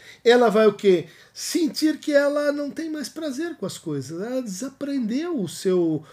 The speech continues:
o uso dos prazeres vai se achatando, né? Ele vai virando assim:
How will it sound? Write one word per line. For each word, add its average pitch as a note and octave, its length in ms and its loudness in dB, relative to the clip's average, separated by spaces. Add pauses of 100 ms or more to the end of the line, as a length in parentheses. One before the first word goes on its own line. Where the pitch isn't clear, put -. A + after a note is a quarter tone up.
(140)
o A3+ 80 0
uso C4 400 12
dos F#3 160 -2
prazeres G#3 600 -2
vai A#3+ 140 -4
se - 160 -8
achatando, D4+ 720 -8 (340)
né? G3+ 180 -10 (200)
Ele G3+ 160 2
vai G#3+ 140 6
virando A#3 480 6
assim: D4+ 340 -2